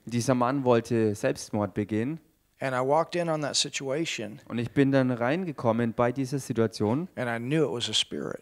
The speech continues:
Speaker 1: Und ich wusste, das war ein Geist.
Speaker 2: And so I, I, I spoke
Speaker 1: Und so hab ich gesprochen
Speaker 2: and commanded that spirit to leave.
Speaker 1: und hab diesem dämonischen Geist befohlen, dass er ausfährt.
Speaker 2: And instantly the power of God hit him.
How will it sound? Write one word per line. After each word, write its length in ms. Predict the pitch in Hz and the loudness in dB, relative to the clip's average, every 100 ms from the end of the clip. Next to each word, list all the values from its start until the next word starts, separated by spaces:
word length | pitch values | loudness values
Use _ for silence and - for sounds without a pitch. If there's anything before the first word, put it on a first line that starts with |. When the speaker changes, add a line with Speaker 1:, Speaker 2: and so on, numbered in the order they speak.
| _ | _
Speaker 1:
Und 100 | 104 | -6
ich 180 | 104 104 | -4 0
wusste, 560 | 139 185 - 127 139 143 - | 2 2 2 2 2 0 -6
das 260 | 113 107 117 | -6 -4 -2
war 140 | 104 | -2
ein 140 | 110 110 | -2 -4
Geist. 500 | 139 101 80 - _ _ _ _ _ _ _ _ - | -2 -2 -6 -14 _ _ _ _ _ _ _ _ -6
Speaker 2:
And 240 | 139 135 131 | -4 0 2
so 320 | - 156 139 | 4 2 0
I, 180 | 135 127 - 131 123 | 0 -2 -2 -4 -4
I, 40 | - 123 | -4 0
I 40 | |
spoke 520 | - - 208 180 - - _ - | 2 4 2 2 -4 -16 _ -14
Speaker 1:
Und 100 | 107 | -4
so 160 | - 123 | 4 6
hab 120 | 147 | 6
ich 100 | 147 | 4
gesprochen 640 | 139 - 147 180 147 135 165 - | -2 2 6 6 6 0 -2 -12
Speaker 2:
and 140 | 113 - | -14 -10
commanded 460 | 120 131 165 165 | -8 -2 -2 -2
that 160 | 156 - | -2 0
spirit 420 | - 160 156 - | 0 2 0 0
to 100 | 147 | -4
leave. 580 | 143 180 185 143 - - | -2 -2 -4 -8 -10 -4
Speaker 1:
und 120 | 110 123 | 2 4
hab 200 | 143 - | 4 4
diesem 240 | 151 151 | 2 2
dämonischen 580 | 147 139 143 180 170 151 | 4 6 6 6 2 2
Geist 280 | 131 147 - | 2 2 0
befohlen, 500 | 143 151 147 156 151 | 0 6 8 8 6
dass 220 | 143 156 | 4 4
er 100 | 131 | 6
ausfährt. 640 | 151 - 165 127 95 - | 6 6 4 6 4 0
Speaker 2:
And 160 | 113 120 | -10 -4
instantly 540 | 160 180 - - 120 | -2 0 0 -2 -8
the 80 | 101 | -8
power 340 | - 135 139 135 | -6 -2 -2 -2
of 40 | |
God 240 | 139 139 135 | -2 -2 -4
hit 220 | 165 160 | -8 -8
him. 260 | - 67 | -10 -12